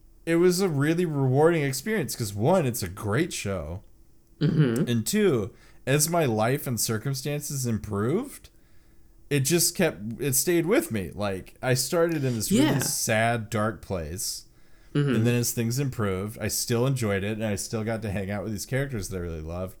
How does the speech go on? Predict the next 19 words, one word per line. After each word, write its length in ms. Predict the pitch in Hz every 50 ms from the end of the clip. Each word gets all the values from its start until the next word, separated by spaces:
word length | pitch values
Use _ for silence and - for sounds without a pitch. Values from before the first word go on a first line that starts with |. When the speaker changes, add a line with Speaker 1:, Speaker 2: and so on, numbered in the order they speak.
| - -
Speaker 1:
to 80 | 160 170
the 120 | 175 175
point 400 | 135 - - 240 269 277 - -
where 500 | - 113 104 98 95 87 92 113 131 131 - - - - - - - - - - - -
I 100 | - 117
actually 400 | 127 143 180 202 196 - 190 156
got 280 | 131 131 127 131 120 -
to 80 | - 135
the 140 | 110 104 92
very 540 | 85 87 98 - 113 120 139 170 185 208 202
last 520 | 165 156 139 139 143 151 143 - - - -
episode, 800 | 151 160 160 170 147 131 - - 90 80 67 71 76 73 - - - - - - _ - - - - - -
Speaker 2:
Mm-hmm. 100 | - 151 165
Speaker 1:
season 380 | 147 127 131 135 131 156 143
eleven 380 | 139 127 117 113 107 104 107 98
finale 800 | - - - - 123 107 117 123 135 139 131 110 95 92 92 90
of 120 | 92 90
the 60 | 90 92
show, 540 | - - - 123 110 101 92 82 82 78